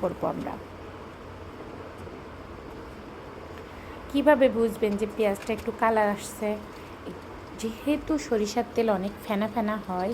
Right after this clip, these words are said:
সেহেতু কিছু সময় পর পর একটু খুন্তিতে নিয়ে চেক করে দেখবেন। তারপর আমরা এখানে আদা বাটা এবং রসুন বাটা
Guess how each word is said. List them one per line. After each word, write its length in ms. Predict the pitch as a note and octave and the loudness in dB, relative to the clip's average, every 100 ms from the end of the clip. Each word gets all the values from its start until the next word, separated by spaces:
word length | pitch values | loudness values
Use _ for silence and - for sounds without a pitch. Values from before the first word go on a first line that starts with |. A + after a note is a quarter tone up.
| - | -2
সেহেতু 320 | G#3 G#3 G#3 G#3 | -2 0 0 -2
কিছু 160 | A3 - | -2 -2
সময় 240 | A#3+ A3+ A3 | 0 2 2
পর 140 | A3 G#3+ - | 4 4 4
পর 120 | C4 C4 | 4 4
একটু 160 | - C4 - | 2 -4 -2
খুন্তিতে 440 | A#3+ G#3+ G#3+ G#3 G#3+ | -2 0 2 2 0
নিয়ে 220 | G#3+ A#3+ A#3 | 2 0 0
চেক 120 | F#3+ - | 0 0
করে 160 | F3+ E3 | 0 0
দেখবেন। 320 | F3 - E3 - - - - - - - | -2 -4 -6 -8 -10 -8 -10 -8 -8 4
তারপর 320 | A#3+ A#3+ C#4 C#4 | 6 6 6 6
আমরা 160 | B3+ C4 | 6 2
এখানে 300 | B3+ - B3+ C4 G#3+ | 2 0 0 2 2
আদা 180 | G3+ G3+ | 2 2
বাটা 220 | G3 G3+ D4 | 2 4 4
এবং 120 | G#3+ G#3 | 4 2
রসুন 220 | G3 - G3 | 2 0 0
বাটা 180 | F#3 F#3 | 2 2